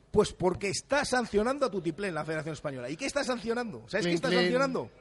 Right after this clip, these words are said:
Speaker 1: Pues está sancionando que no haya, que los equipos no vayan de una forma correlativa del uno al veintitrés en las actas. Que, por ejemplo, haya un veinticuatro en el banquillo, o que, o que los del banquillo falte alguno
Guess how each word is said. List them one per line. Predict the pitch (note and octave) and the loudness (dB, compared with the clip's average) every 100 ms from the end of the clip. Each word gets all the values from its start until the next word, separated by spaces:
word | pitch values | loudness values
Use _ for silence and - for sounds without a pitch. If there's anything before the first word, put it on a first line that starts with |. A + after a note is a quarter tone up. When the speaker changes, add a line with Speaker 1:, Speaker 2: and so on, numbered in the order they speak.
| - - - - - - | -20 -20 -20 -20 -20 -6
Speaker 1:
Pues | C3+ | -4
está | B2 A3+ | 2 4
sancionando | B3+ G#3+ B3+ C#4 B3+ C#4 C4 - - _ - | 2 4 4 4 4 2 0 -6 -20 _ -2
que | A#3+ C#4 - | -2 -2 -4
no | F3+ G#3 G#3+ | 0 4 4
haya, | G#3+ A3 A#3 - - | 4 2 0 -4 -4
que | E3 | -2
los | D#3+ | 0
equipos | E3 G#3 A#3 | -4 -2 0
no | G#3+ | 0
vayan | G#3+ G3+ F3+ D3 - | 0 0 -2 -4 -10
de | C#3 | -4
una | F3+ F#3+ | -2 -2
forma | F#3 E3 | -4 -4
correlativa | D#3 D3+ D3 C#3+ F#3 G#3+ F#3+ - | -4 -6 -6 -8 -6 -6 -6 -12
del | C#3+ C#3 D#3 D#3 | -12 -8 -4 -2
uno | G3 A#3+ - | 0 -2 -2
al | D3+ | -4
veintitrés | D3 C3 C3 - F3+ | -6 -8 -10 -10 -10
en | C#3+ | -10
las | C3+ | -10
actas. | C3+ - - - _ - | -12 -16 -20 -20 _ -18
Que, | A2 | -14
por | B2 | -10
ejemplo, | C#3 C#3 | -8 -6
haya | C#3 | -6
un | B2+ | -8
veinticuatro | B2+ A2+ B2 F3 F#3 E3 | -10 -12 -8 -4 -4 -4
en | C#3+ | -10
el | |
banquillo, | B2+ B2+ A3 A3+ F#3 G3+ F#3+ - - | -10 -10 -10 -2 -2 -2 -8 -20 -16
o | - A#2+ | -14 -10
que, | C#3+ C#3 C#3 C3+ C3+ C3+ - | -6 -6 -4 -6 -8 -10 -10
o | D3+ C3+ | -12 -8
que | D#3 D3 | -6 -6
los | C#3+ | -6
del | C3 C#3+ | -8 -6
banquillo | C#3 - F#3 F3+ | -8 -6 -4 -2
falte | E3+ E3 D#3 | -2 -2 -2
alguno | D3+ F3 E3 D#3+ | -2 0 -2 -6